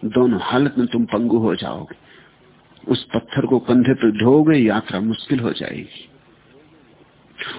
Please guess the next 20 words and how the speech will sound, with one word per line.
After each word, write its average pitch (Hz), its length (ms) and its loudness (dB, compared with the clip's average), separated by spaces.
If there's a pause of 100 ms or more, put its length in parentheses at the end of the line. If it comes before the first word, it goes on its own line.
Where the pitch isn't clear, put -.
(160)
और 117 180 2
फिर - 280 0
औरों 117 440 4
की 139 120 -4
भी 139 120 4
तो 139 140 -4
सोचो, 139 420 -2
जो 131 140 -2
रास्ते 120 380 -2
पर 120 180 -2
पीछे - 380 -4
आते 110 260 -4
होंगे, 117 280 0
तुम 117 200 -2
पत्थर - 360 -2
ही 139 60 2
उखाड़ 127 340 -2
के 127 140 -4
ले 110 160 -2
चले। - 320 -14